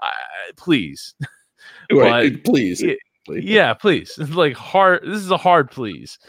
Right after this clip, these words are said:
Speaker 1: Um, you know, so I, I think that there's, uh, you know, music is a big one, right? Being able to just add a whim, because, like, before that is, like, I had an iTunes server, like, with all my music on it, and you could play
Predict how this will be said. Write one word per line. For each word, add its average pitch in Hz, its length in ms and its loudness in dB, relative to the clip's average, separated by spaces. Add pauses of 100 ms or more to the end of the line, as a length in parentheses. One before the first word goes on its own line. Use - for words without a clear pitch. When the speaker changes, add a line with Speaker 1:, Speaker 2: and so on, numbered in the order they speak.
(300)
Speaker 1:
Um, 120 680 -4 (840)
you 208 140 0
know, 170 220 0
so 190 200 0
I, 170 160 0 (100)
I 165 120 -4
think 226 260 -6
that 233 140 -2
there's, 156 520 -2 (920)
uh, - 120 -10 (120)
you 175 300 -4
know, 135 460 0
music 175 680 0
is 170 120 -2
a 175 60 2
big 143 260 0
one, 135 360 0
right? 120 260 0
Being 127 200 -4
able 131 180 0
to 123 80 -2
just 113 300 -8
add 127 180 2
a 127 40 2
whim, 123 560 -2
because, 120 340 -6
like, 120 160 -2 (120)
before 139 360 -2
that 131 220 4
is, 123 120 -4
like, 120 220 0
I 127 140 0
had 127 220 -4
an 117 80 -8
iTunes 117 600 -4
server, 117 720 -2
like, 98 240 -4
with 107 100 -6
all 104 120 0
my 92 140 -4
music 139 480 -4
on 127 320 0
it, 123 280 0
and 107 180 -6
you 104 100 -8
could 101 180 -8
play 113 540 0